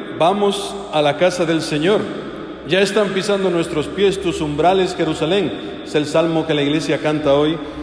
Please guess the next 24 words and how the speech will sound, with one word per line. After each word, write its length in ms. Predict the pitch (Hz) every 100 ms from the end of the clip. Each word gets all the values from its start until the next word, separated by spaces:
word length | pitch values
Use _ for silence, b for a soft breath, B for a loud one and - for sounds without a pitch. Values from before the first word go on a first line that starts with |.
| B -
en 160 | 139
el 120 | 135
mundo 300 | 131 160 147
entero. 460 | 135 131 165 151 139 - - B B B
Y 60 | 135
yo, 80 |
mientras 320 | 151 160 156 147
escuchaba 1000 | 151 160 139 156 151 143 135 - - -
este 240 | 139 -
salmo, 480 | 139 170 156 139 139 135 - - -
pues 120 | 143 131
me 100 | 139
imaginaba 540 | 135 135 135 156 165
a 120 | 135
Pablo 460 | 156 160 151 156 147
y 60 |
Bernabé, 420 | 143 143 131 143 214
¿no? 680 | - - - - - - 117
Yendo 400 | 139 139 135 131
a, 880 | 123 117 127 - - 127 - - 127
a 60 |
Jerusalén, 500 | 135 131 131 139 175
de 140 | 147 147
camino 440 | 135 151 165 147